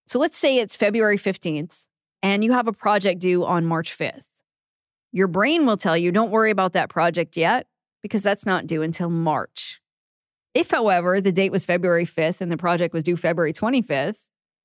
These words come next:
your brain would categorize that project as something you should tackle now because it's due in the same month. When something isn't due until Monday, we do the same thing. We put it off until next week because in our minds,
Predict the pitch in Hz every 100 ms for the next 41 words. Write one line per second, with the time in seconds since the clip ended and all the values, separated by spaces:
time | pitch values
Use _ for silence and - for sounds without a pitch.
0 | - 220 277 311 269 233 226 247 214 190
1 | 180 180 175 175 - 170 170 175 180 175
2 | 220 233 208 196 180 165 160 160 170 226
3 | 202 196 196 _ - 269 254 - 226 214
4 | 202 - 170 165 165 165 156 95 - _
5 | _ _ _ _ _ _ _ _ 226 254
6 | 311 320 285 269 254 233 226 214 175 190
7 | 202 185 165 165 170 185 202 185 170 170
8 | 170 175 170 143 170 - 214 202 175 -
9 | 175 170 190 277 - 190 180 - _ _
10 | - 165 175 214 302 240 196 202 202 -